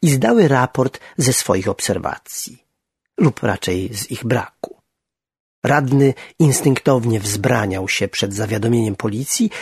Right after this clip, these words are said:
i usilnie zastanawiał się nad innymi rozwiązaniami,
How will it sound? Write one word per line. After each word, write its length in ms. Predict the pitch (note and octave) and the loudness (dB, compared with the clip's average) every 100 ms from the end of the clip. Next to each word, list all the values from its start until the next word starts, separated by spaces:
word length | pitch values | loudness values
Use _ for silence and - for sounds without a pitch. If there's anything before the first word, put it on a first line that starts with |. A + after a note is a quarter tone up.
| - | -2
i 100 | E3 | 2
usilnie 520 | C#3 - A#3 B3+ A#3+ | 2 4 4 6 4
zastanawiał 600 | F3 - C3 B2+ G#3 G#3+ | 4 2 2 2 2 2
się 160 | E3+ F3 | 0 0
nad 220 | D#3+ - | 0 2
innymi 440 | E3+ C3+ C3+ A#2 G#2 | 2 4 4 4 0
rozwiązaniami, 680 | G2 G#2+ G2+ G#2 D3 A#3+ | 0 -2 -2 -2 0 0